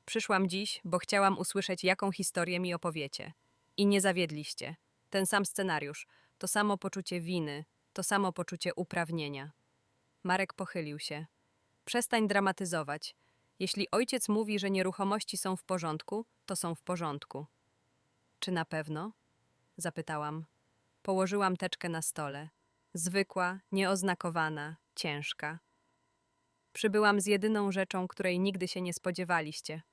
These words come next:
powiedziałam cicho. "Prawdą". Oczy Grzegorza zwęziły się. "Co to jest?" Zanim zdążyłam odpowiedzieć, drzwi się otworzyły.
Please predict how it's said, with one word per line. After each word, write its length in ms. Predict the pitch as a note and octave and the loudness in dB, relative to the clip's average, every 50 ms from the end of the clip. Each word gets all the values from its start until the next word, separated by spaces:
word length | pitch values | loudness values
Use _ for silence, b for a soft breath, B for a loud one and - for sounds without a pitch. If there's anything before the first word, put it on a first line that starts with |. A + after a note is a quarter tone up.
| _ _ _ _ | _ _ _ _
powiedziałam 500 | - F3+ F3 F3 E3 F3+ F3 E3+ E3+ E3+ | -6 -4 -4 -2 0 0 0 0 0 -2
cicho. 400 | - - D#3+ - - D3+ D3+ D#3 _ _ _ _ _ _ _ _ _ _ | -4 -6 -10 -8 -8 -12 -12 -12 _ _ _ _ _ _ _ _ _ _
"Prawdą". 480 | - - F#3 F3+ D#3+ D#3 D3+ D3+ D#3 E3 - _ _ _ _ _ _ _ _ _ _ - | -2 0 0 0 0 0 -6 -6 -6 -10 -12 _ _ _ _ _ _ _ _ _ _ 2
Oczy 220 | - G#3+ - A#3 G#3 | 2 2 4 4 0
Grzegorza 480 | F#3+ F#3 G#3 - G3 G3 F#3+ G3+ G3 | 2 2 2 4 4 2 4 4 0
zwęziły 560 | F3+ F#3 F#3 G3 F#3+ F3 E3+ F3 D#3+ D#3 D#3 - | 0 0 0 2 2 2 0 -2 -2 -4 -4 -6
się. 260 | - - D3 D3+ D#3+ _ _ _ _ _ _ _ - | -6 -8 -8 -8 -8 _ _ _ _ _ _ _ -4
"Co 140 | - A#3+ - | -4 -2 0
to 100 | - C4 | 2 2
jest?" 520 | C4+ B3+ G#3 E3 - - - _ - - _ _ _ _ _ _ _ _ _ _ - | 4 4 2 0 -2 -6 -10 _ -12 -20 _ _ _ _ _ _ _ _ _ _ 2
Zanim 320 | F3 G3 G3 G3 G3+ G3 | 4 4 6 6 4 2
zdążyłam 500 | F3 G3 F#3 F#3 F#3 G#3 G#3 G3+ F#3+ F3+ | 2 2 2 2 2 2 2 2 2 0
odpowiedzieć, 640 | - F3+ - - F#3 F3 F#3+ G3 G3+ G#3+ G#3+ - - | -2 -4 -4 -4 -4 0 0 0 0 0 -4 -4 -4
drzwi 320 | E3+ E3 E3+ F#3 E3+ G3 F3 | -6 -4 -4 -4 -2 -4 -4
się 160 | - G3 E3+ | -2 -4 -4
otworzyły. 680 | E3+ - - - F3 E3+ E3 E3 D#3 D3+ D3 D3+ D#3+ | -4 -6 -6 -6 -6 -4 -4 -4 -4 -4 -6 -8 -10